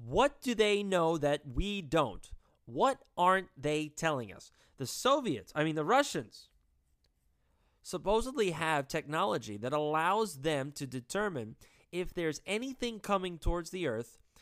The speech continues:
and what th-, the range of this thing is three hundred thousand miles. They can determine whether or not something is coming towards Earth. The Washington Post is reporting that out of nowhere, a giant city killer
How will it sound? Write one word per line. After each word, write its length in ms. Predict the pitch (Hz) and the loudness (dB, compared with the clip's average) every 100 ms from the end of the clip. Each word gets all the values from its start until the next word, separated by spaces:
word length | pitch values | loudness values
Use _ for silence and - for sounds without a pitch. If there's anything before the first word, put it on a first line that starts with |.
| _ - | _ -10
and 280 | 156 156 147 - | -8 -8 -10 -16
what 360 | 143 139 208 - | -8 -2 -2 -4
th-, 140 | 156 151 | -16 -14
the 180 | 147 143 | -2 -2
range 500 | 123 123 262 302 220 | 2 2 4 2 -2
of 100 | 117 | -2
this 200 | 113 - | -4 -6
thing 200 | 113 113 | -8 -10
is 200 | 131 - - | -12 -16 -10
three 440 | 151 196 247 247 226 _ | -6 -4 -4 -6 -10 _
hundred 680 | - - - 262 202 127 - | -20 -10 0 0 0 -6 -8
thousand 560 | - 175 160 160 170 151 - | -2 0 0 -2 -6 -12 -12
miles. 840 | 117 139 190 175 98 - - - _ _ _ _ | -6 2 4 4 0 -8 -18 -20 _ _ _ _
They 120 | 135 | -8
can 140 | 131 139 | -8 -10
determine 540 | 180 - 139 123 127 | -8 -4 -4 -4 -4
whether 260 | 123 143 165 | -2 0 0
or 80 | |
not 220 | 151 117 - | -2 -6 -6
something 240 | 117 110 | -10 -10
is 100 | 113 | -12
coming 240 | - 107 | -12 -12
towards 240 | 104 107 104 | -4 -4 -4
Earth. 280 | 80 82 - - - - | -10 -10 -14 -16 -20 -18
The 80 | 98 | -10
Washington 560 | 104 175 220 190 175 | 0 2 2 -2 -6
Post 340 | 135 113 107 - _ _ _ - | -4 -4 -6 -14 _ _ _ -2
is 200 | 226 226 | 0 0
reporting 440 | 214 139 110 90 _ _ _ _ _ _ - | 4 4 2 -10 _ _ _ _ _ _ -8
that 200 | 117 - - | -6 -2 4
out 180 | 220 | 6
of 140 | 277 277 | 6 2
nowhere, 580 | 294 311 330 285 143 - | 2 4 4 4 2 0
a 180 | 190 202 | -4 -4
giant 600 | 127 143 214 254 277 208 | -4 0 2 2 -4 -6
city 480 | - - 254 269 254 | -8 -4 -4 -4 -6
killer 400 | - 233 226 226 | -2 2 2 0